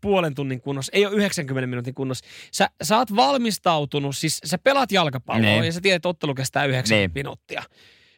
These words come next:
Speaker 1: Ö, siellä on muutama vaihto, kolme vaihtoa vissiin voi käyttää. En tiedä, voiko nykyään
Speaker 2: Nyt on
Speaker 1: käyttää enemmän.
Speaker 2: viisi.
Speaker 1: Viisi vaihtoa voi käyttää. Mut siellä on kuitenkin kentällä yli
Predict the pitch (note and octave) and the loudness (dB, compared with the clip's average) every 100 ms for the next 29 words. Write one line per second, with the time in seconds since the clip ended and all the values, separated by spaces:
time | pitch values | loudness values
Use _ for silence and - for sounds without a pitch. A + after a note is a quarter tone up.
0 | - C3+ C#3 C#3+ C#3 F3+ G#3 B3+ A#3+ F#3+ | 0 0 0 -2 0 2 2 2 2 0
1 | E3 E3 C#3+ - C3 _ _ - A3 G#3 | 2 2 0 -4 -12 _ _ 0 2 2
2 | F3 D#3+ D3 C#3+ C3 B2 C3 C3 C3+ C3 | 2 0 0 -4 -2 -2 -2 0 -2 -2
3 | D3 D#3 F3 F3 F3+ E3 C#3+ C3 C3 D3 | 0 2 2 2 2 2 2 2 2 2
4 | C3+ C3 C#3 E3+ D3 C3 C#3 B2 - C#3 | 0 -2 0 0 0 -4 -8 -10 -10 -10
5 | C3 C3 D3+ C3 - D3+ - - - D3+ | -8 -6 -6 -6 -6 -6 -10 -10 -4 0
6 | F#3+ G#3+ G#3 D4 C4 G3 A#3 A#3+ G3+ D#3+ | 2 2 0 0 0 0 0 2 2 0
7 | D3+ | 0